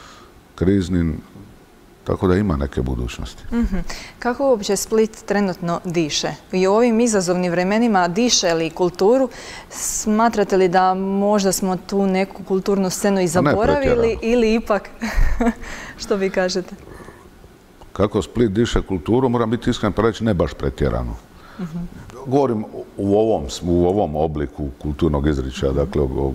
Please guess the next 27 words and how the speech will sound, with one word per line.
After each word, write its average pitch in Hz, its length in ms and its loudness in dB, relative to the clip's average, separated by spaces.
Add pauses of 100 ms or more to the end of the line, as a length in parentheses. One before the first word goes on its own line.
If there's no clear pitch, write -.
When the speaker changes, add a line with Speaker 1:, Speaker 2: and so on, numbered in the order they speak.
(100)
Speaker 1:
glazbenom, 69 720 0 (380)
govorim 73 300 0
o 73 60 2
ozbiljnoj 65 460 -2
glazbi. 76 480 0 (1700)
Nešto - 320 2
se - 180 0
vidim, 92 400 0 (420)
doduše 90 420 0
nisam 90 380 0
još 90 200 2
bio, 87 240 2
ali 76 100 0
se - 160 -4
vidim 90 240 2
nešto 87 280 -2
se - 180 -2
pomiče, 90 600 -2
dakle 78 340 0
otvoren 80 420 -2
je 69 80 -6
sad 78 240 -2
taj 82 240 -2
Hrvatski 78 540 -2
dom 80 280 0 (580)
kao 73 240 0
svojevrsna 73 800 0